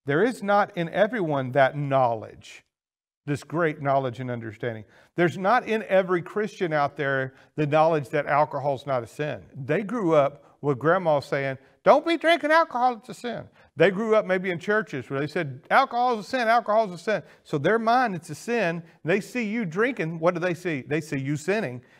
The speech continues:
And then they, what, are gonna receive the gospel from you? No, it's not gonna be efficient at all. And so he says, "There, there is not in everyone," verse seven, "that knowledge. For some,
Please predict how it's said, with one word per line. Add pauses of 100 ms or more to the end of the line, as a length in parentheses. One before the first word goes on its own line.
(100)
And
then
they, (220)
what,
are
gonna
receive
the
gospel
from
you? (540)
No, (480)
it's
not
gonna
be
efficient
at
all. (540)
And
so (1200)
he
says,
"There,
there
is
not
in
everyone,"
verse
seven,
"that
knowledge.
For
some,